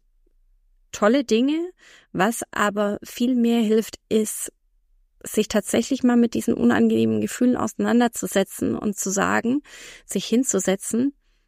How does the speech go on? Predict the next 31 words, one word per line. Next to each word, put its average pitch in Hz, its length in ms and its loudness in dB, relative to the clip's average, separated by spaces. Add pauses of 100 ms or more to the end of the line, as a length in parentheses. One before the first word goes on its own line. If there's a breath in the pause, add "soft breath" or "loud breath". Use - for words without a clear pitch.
(140)
mit 185 140 -6
der 180 100 0
Familie 233 500 4
drüber 214 340 -2
zu - 140 -8
reden, 196 560 0
mit 190 180 -4
Freunden 226 480 0
drüber 202 360 -4
zu - 140 -6
reden, 190 440 2 (340 loud breath)
mit - 140 -12
Kollegen 233 480 4
drüber 196 300 -4
zu - 140 -8
reden 202 260 0
und 196 120 -2
einfach 214 380 -4
sich - 240 -6
einzugestehen, 208 720 -2
hey, 220 320 0 (100)
vielleicht 196 720 -2 (1000 loud breath)
macht 196 280 0
mir 214 80 2
das 226 140 -6
grad - 200 0
ein 233 80 4
bisschen 240 240 -2
Angst - 500 0
und, 190 540 -2 (460)
ähm, 185 500 2